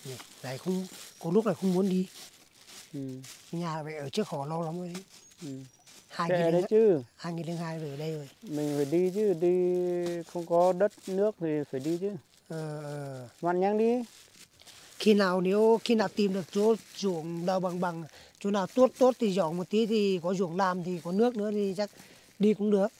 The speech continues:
Speaker 2: Có,
Speaker 1: Chuyển đi ở cũng được.
Speaker 2: có nước, có ruộng to luôn.
Speaker 1: Đi, đi ở chỗ đấy cũng được. Thì phải bán.
Speaker 2: Bán ở đây.
Speaker 1: Bán cái nền nhà đi đây nhỉ.
Speaker 2: Ừ.
Speaker 1: Cái nền nhà cũ.
Speaker 2: Ừ.
Speaker 1: Bên dưới nhà ấy kìa.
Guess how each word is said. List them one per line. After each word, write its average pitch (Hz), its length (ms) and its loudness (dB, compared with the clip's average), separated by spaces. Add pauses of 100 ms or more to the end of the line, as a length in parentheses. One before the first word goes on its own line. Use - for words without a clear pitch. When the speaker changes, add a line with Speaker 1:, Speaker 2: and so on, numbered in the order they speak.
(520)
Speaker 2:
Có, 151 160 2
Speaker 1:
Chuyển 202 300 8
đi 208 60 2
ở 185 100 -2
cũng 190 300 -4
được. 185 80 -2
Speaker 2:
có 165 140 6
nước, 214 300 6
có 180 160 6
ruộng 190 300 4 (120)
to 180 220 8
luôn. 190 300 6 (1080)
Speaker 1:
Đi, 175 140 -6 (300)
đi 190 160 0
ở 160 80 -4
chỗ 170 200 -6
đấy 170 180 -4
cũng 185 140 -4
được. 165 180 -4 (760)
Thì 170 100 -6
phải 160 160 -6
bán. 226 440 0 (1120)
Speaker 2:
Bán 147 240 0
ở 190 80 -4
đây. 175 280 6 (480)
Speaker 1:
Bán 196 180 0
cái 262 100 8
nền 226 180 6
nhà 220 280 8
đi 233 200 4
đây 233 100 4
nhỉ. 185 140 2 (180)
Speaker 2:
Ừ. 131 260 -8
Speaker 1:
Cái 214 100 6
nền 220 100 6
nhà 202 140 4 (100)
cũ. 226 260 6 (280)
Speaker 2:
Ừ. 139 60 -10 (240)
Speaker 1:
Bên 220 180 4
dưới 214 200 6
nhà 226 140 2
ấy 190 180 0
kìa. 202 160 2